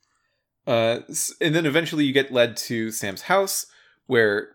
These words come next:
John, Sam's father, comes out and, and greets you and is very skeptical of you at first. Uh, and, and then th-, there's the blonde woman who we were unable to place the, the role of. Uh, she, she also, like, held you at gunpoint at first. And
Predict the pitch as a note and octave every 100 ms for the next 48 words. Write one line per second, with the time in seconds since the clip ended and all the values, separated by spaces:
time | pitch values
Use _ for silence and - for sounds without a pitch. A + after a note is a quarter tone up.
0 | A#2+ G#2 A#2+ C3 C3+ C#3 C3 - - -
1 | A#2+ A#2 A#2 G#2+ - - E3+ E3 E3+ E3
2 | D#3 - D3+ C#3+ C#3+ C#3+ B2 B2+ A2+ C#3+
3 | C#3 D3 B2+ G#2 G#2+ A#2 G2+ - C3+ B2
4 | C3+ C#3+ C3 C3 C3+ - C3+ B2+ - -
5 | - _ _ _ - F#2 F2+ E2+ E2 -
6 | G#2+ - G2 F#2+ F#2 F2+ - - G2+ F2+
7 | G2 A2 A2 A2+ G#2+ A2+ A2 G2+ G#2+ G#2
8 | G2+ G#2 G2+ G2 F#2+ F#2 - - A2+ G#2
9 | - - - G#2 G2 G#2 F2+ G2 G#2 A2
10 | G#2+ G#2+ A2 - _ _ _ _ _ _
11 | - F#2 E2 E2+ - G#2 G2+ - - G#2+
12 | G2 - G#2 G2+ F#2 - G2+ G2 F#2 -
13 | F#2+ F#2 G2+ F#2+ - F#2+ F2+ _ - _
14 | _ - A2+ A2 G#2 G2+ G2 G#2